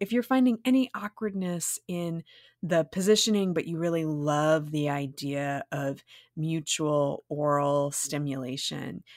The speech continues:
you can hack the system with toys. Now, maybe you're really excited about the possibilities of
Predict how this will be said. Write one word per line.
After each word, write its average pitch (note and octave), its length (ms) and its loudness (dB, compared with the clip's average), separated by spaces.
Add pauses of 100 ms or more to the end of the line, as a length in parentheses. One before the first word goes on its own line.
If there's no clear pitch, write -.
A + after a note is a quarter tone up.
(140)
you F3 140 -2
can D#3+ 220 -4
hack C#3+ 500 -2
the D3+ 80 -6
system C#3+ 720 -4
with C#3 460 -6
toys. - 800 -10 (240)
Now, A3 220 4
maybe G#3 340 4 (140)
you're C4 160 4
really G#3 340 6
excited F#3+ 840 0 (100)
about E3+ 640 2 (200)
the E3+ 360 -2
possibilities E3+ 1300 -2 (120)
of D#3+ 440 0